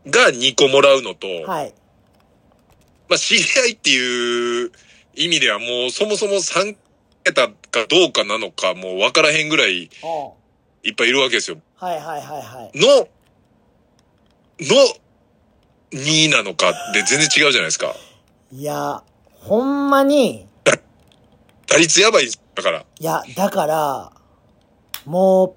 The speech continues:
Speaker 2: ペラペラなんちゃう？
Speaker 1: まあ、ペラペラ、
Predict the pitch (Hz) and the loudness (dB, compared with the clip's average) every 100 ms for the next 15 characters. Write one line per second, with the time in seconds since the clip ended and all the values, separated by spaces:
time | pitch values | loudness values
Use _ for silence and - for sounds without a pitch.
0 | _ - - 190 233 - - 240 269 277 | _ -2 4 6 4 2 0 6 6 4
1 | 175 - 76 - _ _ _ _ _ _ | -2 -8 -20 -20 _ _ _ _ _ _
2 | _ _ _ _ _ _ _ _ _ _ | _ _ _ _ _ _ _ _ _ _
3 | _ _ - - - 139 147 147 - 165 | _ _ -12 -10 -4 0 0 0 -2 2